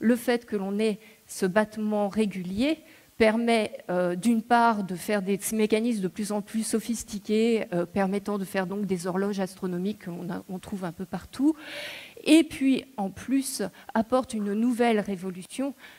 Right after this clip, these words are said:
qui est que le, la, la, le, le, comment dire, l'élargissement de l'usage de ces horloges très régulières va sonner le glas des heures inégales. L'heure va devenir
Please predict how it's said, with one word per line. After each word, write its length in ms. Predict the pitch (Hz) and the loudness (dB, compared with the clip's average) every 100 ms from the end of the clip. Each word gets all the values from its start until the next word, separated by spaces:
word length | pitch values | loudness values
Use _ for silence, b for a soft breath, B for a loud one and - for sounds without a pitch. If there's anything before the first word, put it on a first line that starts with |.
| B B | B B
qui 240 | - 254 254 | 2 6 8
est 300 | 233 - - | 6 0 -14
que 280 | - 196 196 - _ _ _ _ - | -4 -2 -2 -6 _ _ _ _ -10
le, 540 | 135 220 233 214 190 185 | 0 6 8 8 8 6
la, 260 | 185 175 | 2 2
la, 280 | - - - - - - - | 0 -4 -8 -12 -16 -16 -16
le, 300 | - 190 185 | -8 -2 -2
le, 460 | 180 180 175 180 180 - | -2 -4 -6 -8 -10 -4
comment 180 | 190 185 | -2 -2
dire, 220 | 180 180 | -2 2
l'élargissement 720 | 226 254 247 247 240 240 254 | 6 6 4 0 -2 -2 -2
de 100 | 190 | -2
l'usage 680 | 190 226 226 233 233 190 180 B B - | -2 0 2 2 2 -4 -14 B B -8
de 140 | 180 | -4
ces 260 | 185 214 208 | -2 0 0
horloges 600 | 214 220 220 214 190 175 170 _ | 2 4 4 2 -2 -10 -16 _
très 320 | - - 285 240 | 0 4 4 2
régulières 880 | 202 170 180 180 190 226 247 190 180 B B B | -4 -8 -6 0 2 2 0 -6 -12 B B B
va 460 | 185 185 226 226 - - - - | -4 4 4 4 2 -6 -20 -12
sonner 480 | - - 269 247 226 | -4 0 2 4 4
le 140 | 190 | 2
glas 440 | 180 185 202 247 - - | 0 0 0 -2 -8 -10
des 340 | 185 208 185 | -2 -2 0
heures 240 | 190 196 208 185 | 0 0 -2 -4
inégales. 560 | 208 202 196 196 170 165 _ b b b b - | -2 -2 -2 -4 -6 -14 _ b b b b 0
L'heure 440 | 196 208 196 226 | 6 8 8 4
va 180 | 196 190 | 0 -2
devenir 520 | 196 180 202 208 233 | -2 -4 -4 -2 -4